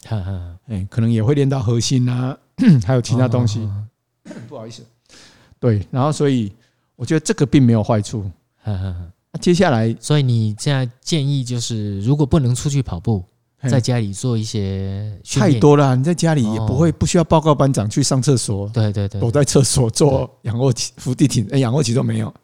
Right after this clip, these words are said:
Speaker 2: 伏地挺身啊，或是，
Speaker 1: 是，是。
Speaker 2: 或是深蹲嘛，
Speaker 1: 哈，哈，哈。
Speaker 2: 慢嘛，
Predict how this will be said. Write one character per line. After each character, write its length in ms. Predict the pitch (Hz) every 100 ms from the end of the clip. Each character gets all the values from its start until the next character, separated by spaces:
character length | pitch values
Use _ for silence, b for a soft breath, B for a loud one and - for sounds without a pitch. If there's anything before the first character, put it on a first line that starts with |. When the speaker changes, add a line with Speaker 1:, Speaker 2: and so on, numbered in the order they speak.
| _ _ _ _ _
Speaker 2:
伏 160 | _ 135
地 120 | 190
挺 180 | 143 120
身 260 | 107 143 139
啊， 260 | 123 113
或 100 | 143
是， 360 | 143 - 143 131
Speaker 1:
是， 200 | 127 123
是。 200 | 147 95 -
Speaker 2:
或 100 | 143
是 220 | 151 139 -
深 280 | - 139 127
蹲 160 | 120 117
嘛， 240 | 110 98
Speaker 1:
哈， 60 | 123
哈， 60 |
哈。 60 | 110
Speaker 2:
慢 120 | 131
嘛， 220 | 101 92